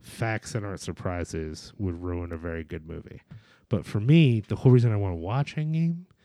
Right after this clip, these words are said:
is 'cause I wanna know what's gonna happen. Like, that, the joy for me of that experience is figure-,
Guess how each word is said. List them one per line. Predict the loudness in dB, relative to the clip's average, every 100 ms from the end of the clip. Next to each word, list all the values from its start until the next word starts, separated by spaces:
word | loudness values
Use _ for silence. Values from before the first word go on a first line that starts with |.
| _ _
is | -8
'cause | -4
I | 0
wanna | 0 0 -2
know | 0 0
what's | -2
gonna | -4 -8
happen. | -6 -6 -4 -4 -6 -8 -18 _ _ _ _
Like, | 0 0 -2 -16
that, | -4 0 0 -2 -6 _ _ _ _ 0
the | 0
joy | 2 0 0 0
for | -2
me | 0
of | 0
that | -2 -6
experience | -8 -8 -4 -4 -2
is | -6 -6 -20
figure-, | _ -12 -6 -4 -2 -2